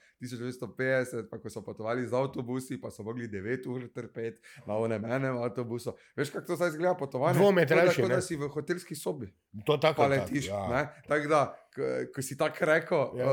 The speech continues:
Speaker 1: eh, jo, veš, koliko je potovanja, se ne strinjam.
Speaker 2: Ne, veš kaj, v času, v časovnici, ne,
Speaker 1: Ja.
Speaker 2: eh, je,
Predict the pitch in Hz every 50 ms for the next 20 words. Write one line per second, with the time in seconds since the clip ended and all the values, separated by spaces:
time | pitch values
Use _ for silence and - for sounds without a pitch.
0 | 131 127 131 - - 139 127 139 147 151 143 151 147 - 170 151 - - - 135
1 | - - 120 113 127 139 135 117 - - 113 107 104 98 - 104 120 123 196 254
2 | 269 214 226 254 - - 302 254 196 202 - - 208 247 277 - 190 - 127 117
3 | 117 - 202 - 147 131 - 214 262 294 254 180 139 - - 120 104 107 135 185
4 | 214 202 - 120 135 139 131 123 123 123 123 117 - 139 135 143 143 147 143 147